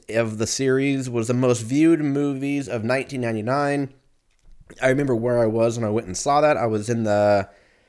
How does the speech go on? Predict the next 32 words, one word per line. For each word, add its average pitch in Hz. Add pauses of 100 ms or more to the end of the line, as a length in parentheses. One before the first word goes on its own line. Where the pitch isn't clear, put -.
(720)
let's 110
see, 107
I 95
was 107
probably, 101
I 107
wasn't 127
ten 147
yet. 165
I 123
was 110
nine. 156 (1400)
Um, 113 (140)
I 117
was 117
in, 110
what 113
grade 104
is 92
that? 80
When 107
you're 107
in, 104 (100)
when 113
you're 110
nine, 127
you're 113
in, 113
like, 101
the 85
seventh -
grade? 190